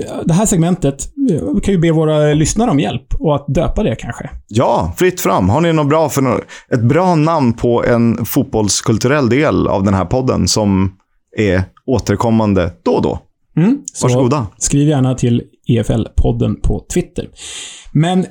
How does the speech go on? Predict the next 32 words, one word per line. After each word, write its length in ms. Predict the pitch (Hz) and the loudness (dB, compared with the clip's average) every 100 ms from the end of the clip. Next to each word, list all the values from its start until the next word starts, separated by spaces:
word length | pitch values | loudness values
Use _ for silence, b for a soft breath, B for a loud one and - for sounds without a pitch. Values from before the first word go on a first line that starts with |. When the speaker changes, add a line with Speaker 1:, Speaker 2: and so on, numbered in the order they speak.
| - | -4
Speaker 1:
då 120 | - 247 | 0 2
är 80 | |
det 60 | 165 | 0
så 100 | 143 | 0
här, 180 | 135 175 | -2 0
idag, 360 | 165 156 110 | 0 0 0
det 80 | 131 | 0
första, 360 | 143 143 - 127 | 0 -2 -2 0
eh, 40 | |
g-, 880 | 123 127 123 127 131 135 143 139 165 | 2 2 0 0 0 0 -2 -2 -2
grejen 240 | 143 135 131 | 0 0 0
vi 60 | |
ska 120 | 123 | 0
prata 220 | 135 131 143 | 0 0 0
om 40 | |
när 80 | 127 | 0
vi 60 | |
lanserar 280 | 131 127 160 | 0 0 0
det 20 | |
här 80 | 147 | 0
segmentet, 420 | 143 117 113 135 | -2 -2 -4 -4
det 60 | 151 | -2
hade 160 | 151 151 | 0 0
ju 20 | |
en 40 | |
koppling 300 | 180 - 160 | 0 0 0
till 80 | 151 | 2
Rotherham, 380 | 156 185 185 202 | 2 2 0 0
som 120 | 190 | 0
jag 100 | 190 | 0
sa, 180 | 175 214 | 0 0
och 320 | 240 254 | 0 0